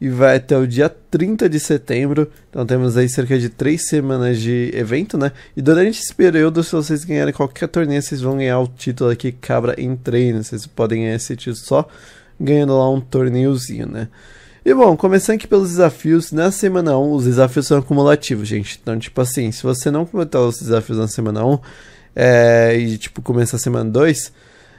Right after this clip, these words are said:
é, os da semana um vão continuar lá, você pode fazer a qualquer momento, tá? Só explicando, mas na, na primeira semana, né, vai liberar aqui quatro desafios que vão te dar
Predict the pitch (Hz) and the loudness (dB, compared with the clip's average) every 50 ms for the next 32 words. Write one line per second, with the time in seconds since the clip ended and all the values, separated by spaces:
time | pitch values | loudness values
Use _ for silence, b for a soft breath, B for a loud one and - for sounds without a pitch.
0 | b b b - - 131 127 127 113 - 120 127 113 135 131 - - 139 147 143 | b b b 0 2 4 4 4 4 2 2 2 2 2 2 4 4 4 4 6
1 | 143 147 151 147 151 165 165 165 - 170 - - 165 156 156 160 156 151 156 160 | 6 6 6 8 6 6 4 4 2 0 0 2 2 4 6 6 6 6 6 4
2 | 180 185 - - - 180 - - 190 170 165 165 156 165 - - 160 156 185 370 | 2 -2 -4 -4 -4 -4 0 0 0 2 2 2 0 0 2 2 2 4 2 2
3 | 359 180 139 113 110 - - 107 - - 120 117 117 - b b b b b _ | 2 0 -2 -2 -6 -8 -8 -10 -6 -4 -2 -2 -2 -4 b b b b b _
4 | - - 120 110 - - 127 139 139 127 - 147 123 113 - - 123 120 113 - | -6 -6 -6 -6 -4 -4 -4 -4 -4 -4 -4 -4 -4 -4 -4 -4 -4 -6 -6 -6
5 | - 156 156 165 180 202 208 196 - 202 185 185 185 180 175 - - 170 175 170 | -6 -4 -2 0 2 2 0 -2 -2 -2 0 0 0 0 -2 -2 -2 -2 0 0
6 | 185 185 214 202 - - 190 160 135 131 143 160 160 139 123 120 113 117 113 117 | 2 2 0 0 0 0 0 2 2 2 2 2 2 0 0 0 2 2 2 2
7 | 113 117 120 113 120 123 123 - - 113 - - - 131 143 - 160 156 147 139 | 2 4 4 4 4 2 0 -2 -8 -12 -4 0 2 2 2 2 0 -2 -2 -2
8 | 139 127 127 123 113 - - - 123 127 139 139 - B B B B B B B | 0 2 4 2 2 2 -2 -4 -2 -2 -2 -2 -4 B B B B B B B
9 | B - - 165 147 135 143 180 214 254 254 - - 190 160 143 139 156 196 196 | B -4 -2 0 0 2 4 4 4 2 0 -2 -4 -2 2 4 4 4 4 2